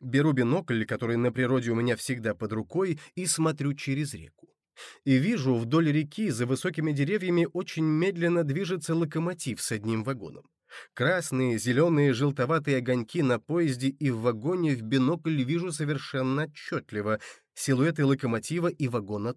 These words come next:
тоже. Так, постукивая по стыкам, посвистывая, чуть завывая дизелем, он ползёт вдоль Чагана за деревьями.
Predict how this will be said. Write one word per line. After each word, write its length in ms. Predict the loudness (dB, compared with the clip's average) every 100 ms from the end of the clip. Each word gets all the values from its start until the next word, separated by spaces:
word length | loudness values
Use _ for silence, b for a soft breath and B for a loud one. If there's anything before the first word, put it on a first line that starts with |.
| _
тоже. 360 | -10 -10 -16 -20 _ _ B B _
Так, 280 | 0 0 0
постукивая 680 | -2 -2 -4 -4 2 4 4
по 160 | 4 0
стыкам, 600 | -2 -4 -2 4 4 2 B
посвистывая, 840 | 0 2 0 -2 -4 -2 2 2 2
чуть 280 | -2 -4
завывая 540 | -2 2 2 2 2 0
дизелем, 640 | 0 -6 -4 -2 -2 -2
он 260 | -2 -2 -2
ползёт 440 | 0 0 0 0
вдоль 320 | 0 2 2
Чагана 720 | 0 -6 -4 0 0 4 4 2 B
за 160 | -2 -2
деревьями. 560 | -2 -6 -10 -16 -20